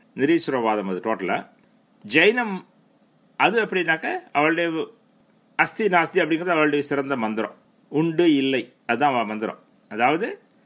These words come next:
இறைவன் இருக்கானா இல்லையா அதை பத்தி நம்ம கவலை இல்லை அப்படிங்கிற மாதிரி, அதுவும் ஒரு நிரீஸ்வரவாதம் தான். அதனால இவர் என்ன சொல்றாருன்னா, இந்த சாக்கியர்கள், சாக்கியர்கள்னாக்க பௌத்தர்கள், குண்டராய் உள்ளார்.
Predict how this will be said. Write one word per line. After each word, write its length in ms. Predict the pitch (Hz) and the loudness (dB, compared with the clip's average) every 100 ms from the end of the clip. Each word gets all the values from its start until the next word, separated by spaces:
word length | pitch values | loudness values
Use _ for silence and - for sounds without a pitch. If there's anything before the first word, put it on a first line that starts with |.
| _ | _
இறைவன் 280 | 117 147 170 | 0 0 2
இருக்கானா 460 | 143 160 - 175 190 | 0 0 2 2 2
இல்லையா 420 | 175 170 175 185 190 - _ | -2 0 4 4 2 -8 _
அதை 120 | 135 | -2
பத்தி 160 | 139 156 | -2 -4
நம்ம 160 | 156 | -4
கவலை 320 | 131 131 143 143 | -2 0 2 2
இல்லை 240 | 143 151 190 - _ _ | 0 -2 -6 -14 _ _
அப்படிங்கிற 340 | 123 127 120 113 | 0 0 -2 -4
மாதிரி, 180 | 107 - _ | -4 -6 _
அதுவும் 320 | - 165 247 208 | -2 0 0 0
ஒரு 160 | 180 180 | -2 2
நிரீஸ்வரவாதம் 800 | 170 165 165 151 131 113 104 104 | 2 2 0 0 0 0 -2 -6
தான். 120 | 101 _ _ _ _ | -8 _ _ _ _
அதனால 300 | 117 147 202 220 143 254 _ _ _ | 0 2 4 2 0 -4 _ _ _
இவர் 140 | 120 104 | -2 -2
என்ன 160 | 151 226 | -4 -4
சொல்றாருன்னா, 460 | 165 139 113 110 139 285 _ _ _ | -2 0 -2 -4 -8 -10 _ _ _
இந்த 140 | 127 113 - - - | -6 -6 -6 -10 0
சாக்கியர்கள், 640 | 160 180 185 156 117 104 - - | 0 2 0 0 0 -6 -8 0
சாக்கியர்கள்னாக்க 800 | 151 185 190 165 165 156 156 233 381 - _ _ | 0 2 0 2 0 0 -2 -2 -4 -6 _ _
பௌத்தர்கள், 540 | 120 139 135 104 135 - - _ _ _ | 2 4 4 0 -2 -4 -12 _ _ _
குண்டராய் 540 | 202 254 269 247 226 202 | 0 2 4 6 4 4
உள்ளார். 420 | 151 135 117 | 0 0 0